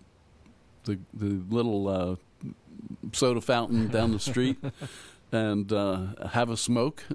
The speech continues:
Speaker 2: Okay.
Speaker 1: <laughs> And, uh, <clears throat> you know, just overall raise
Speaker 2: Yeah.
Speaker 1: Cain.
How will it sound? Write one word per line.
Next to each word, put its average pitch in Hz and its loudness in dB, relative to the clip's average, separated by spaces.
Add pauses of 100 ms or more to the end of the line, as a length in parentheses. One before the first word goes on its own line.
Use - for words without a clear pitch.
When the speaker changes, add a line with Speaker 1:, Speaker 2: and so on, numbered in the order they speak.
(140)
Speaker 2:
Okay. 104 0
Speaker 1:
<laughs> - -2
And, 110 2
uh, 101 2 (200)
<clears throat> 107 -2 (220)
you 120 2
know, 107 0 (340)
just 120 -2 (520)
overall 135 4 (520)
raise 113 2
Speaker 2:
Yeah. - -20
Speaker 1:
Cain. 78 2